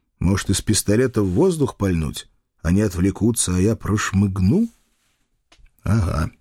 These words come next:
Как наивная мышь между двух опытных кошек-крысодавок с религиозным креном на оба полушария.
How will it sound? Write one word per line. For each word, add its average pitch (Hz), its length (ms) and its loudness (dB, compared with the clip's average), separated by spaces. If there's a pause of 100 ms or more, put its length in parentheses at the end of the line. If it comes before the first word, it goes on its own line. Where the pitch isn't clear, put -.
(560)
Как - 240 -4
наивная 92 540 2
мышь 131 360 0
между 92 280 0
двух 101 280 0
опытных 98 500 -2
кошек-крысодавок 95 1300 0
с - 80 -8
религиозным 90 720 2
креном 101 520 0
на 95 120 2
оба 98 240 0
полушария. - 840 -4